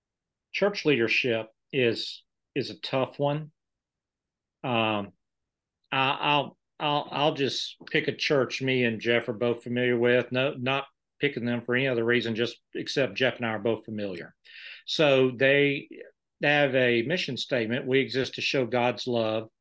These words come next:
in such a way that people will exchange ordinary living for an extraordinary life through the transforming power of Jesus Christ." A good feedback loop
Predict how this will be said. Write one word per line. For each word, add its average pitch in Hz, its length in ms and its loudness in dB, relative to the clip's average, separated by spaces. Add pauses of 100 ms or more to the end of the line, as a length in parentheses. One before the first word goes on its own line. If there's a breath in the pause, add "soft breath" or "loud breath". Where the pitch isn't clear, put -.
in 113 140 -6
such 135 320 -2
a 135 40 0
way 120 200 4
that 123 180 -4
people 131 280 -2
will 127 120 0
exchange 123 560 -2
ordinary 123 460 2
living 120 400 0
for 127 80 -4
an 113 80 -4
extraordinary 120 640 0
life 113 360 -2
through 127 120 -2
the 107 80 -6
transforming 117 680 -4
power 113 360 -2
of 95 80 -8
Jesus 104 420 -6
Christ." - 580 -12 (2000)
A 135 140 2
good 165 340 2
feedback 170 580 0
loop 123 320 2